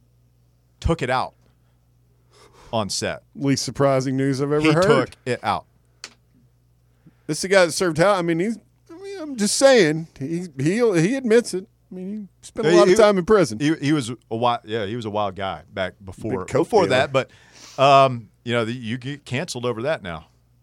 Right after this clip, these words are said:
Speaker 2: Over, oh, yeah. Rightfully so. I've never
Speaker 1: Doesn't
Speaker 2: understood
Speaker 1: matter
Speaker 2: that.
Speaker 1: that it happened, like, in, in the nineties, a more forgiving time. Like,
Speaker 2: No, they'll go back.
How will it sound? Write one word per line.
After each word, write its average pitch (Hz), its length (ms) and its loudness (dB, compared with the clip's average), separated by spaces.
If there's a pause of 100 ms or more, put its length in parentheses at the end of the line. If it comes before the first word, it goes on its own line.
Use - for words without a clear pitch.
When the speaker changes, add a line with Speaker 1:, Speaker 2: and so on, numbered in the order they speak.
(1500)
Speaker 2:
Over, 110 240 -4 (100)
oh, 160 200 4
yeah. 147 400 0 (420)
Rightfully 208 480 -2
so. 196 360 0 (240)
I've 208 120 0
never 233 280 4
Speaker 1:
Doesn't 214 60 8
Speaker 2:
understood 240 140 8
Speaker 1:
matter 226 260 8
Speaker 2:
that. 170 120 4
Speaker 1:
that - 40 -2
it 139 60 -6
happened, 175 320 4
like, 139 280 2 (520)
in, 147 180 -2 (100)
in 151 140 -2
the 143 60 -6
nineties, 135 540 0
a 127 60 -4
more 127 320 -2 (840)
forgiving 131 420 -2
time. 120 440 0
Like, 107 220 -4
Speaker 2:
No, 170 180 6
they'll 180 140 2
go 214 160 4
back. 190 280 2